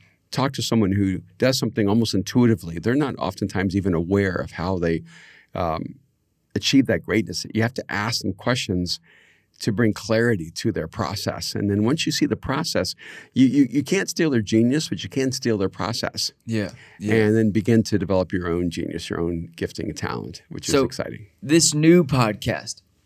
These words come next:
Speaker 2: it's, it really is more of a step publicly in your, like, in, like, the business space and, like, the, the, the,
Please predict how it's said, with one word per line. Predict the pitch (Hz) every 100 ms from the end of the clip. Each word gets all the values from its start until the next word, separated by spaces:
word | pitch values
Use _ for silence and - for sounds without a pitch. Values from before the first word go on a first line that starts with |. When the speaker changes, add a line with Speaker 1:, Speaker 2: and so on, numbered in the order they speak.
| _ _ _ _ _
Speaker 2:
it's, | 143 151 117 - - _ - _ -
it | 190
really | 220 262 247
is | 214 156 - - _
more | 151 160 208
of | 190
a |
step | - - - 160 147 - _ _ - -
publicly | 151 151 147 127 135
in | 120 117
your, | 131 147 143 127 -
like, | 120
in, | 104 120 127
like, | 120
the | 117
business | 101 135 123 120 -
space | - 107 95 - - _ _ _
and, | - 113
like, | 110 -
the, | 113 110 78
the, | 110 107
the, | 107